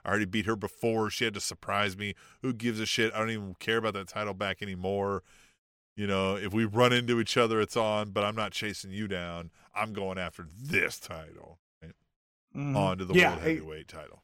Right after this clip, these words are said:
Speaker 1: Yep.
Speaker 2: I think the thing now, usually when people lose like that, they go away and then we get a surprise return, and usually it's babyface. I wouldn't
Speaker 1: Which
Speaker 2: do
Speaker 1: may
Speaker 2: that,
Speaker 1: happen here.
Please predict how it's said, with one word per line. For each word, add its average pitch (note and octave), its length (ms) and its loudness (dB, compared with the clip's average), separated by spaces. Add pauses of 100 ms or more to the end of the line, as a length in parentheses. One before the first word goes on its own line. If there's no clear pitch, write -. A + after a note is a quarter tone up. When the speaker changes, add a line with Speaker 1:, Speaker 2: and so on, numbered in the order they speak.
Speaker 1:
Yep. F#2+ 120 -10 (1400)
Speaker 2:
I C4+ 280 6
think G3 480 2 (560)
the F#3 80 4
thing D#4+ 380 0 (460)
now, D#3 420 6 (720)
usually C4 460 10
when F#3 140 6
people F3+ 300 6
lose D3 280 6
like C#3 200 4
that, C3 340 0 (240)
they C3+ 160 2
go D3 140 10
away C3 640 8 (200)
and B2 80 0
then B2+ 120 6
we C3 80 4
get C3 100 6
a B2 60 6
surprise B2 480 0
return, B2+ 520 0
and B2+ 180 0
usually B2+ 360 6
it's B2 80 0
babyface. B2+ 640 2 (920)
I F3 440 4
wouldn't A3 300 6
Speaker 1:
Which A3+ 120 4
Speaker 2:
do A#3 60 2
Speaker 1:
may G3+ 100 0
Speaker 2:
that, C4 180 8
Speaker 1:
happen B2 140 -4
here. C3 220 -10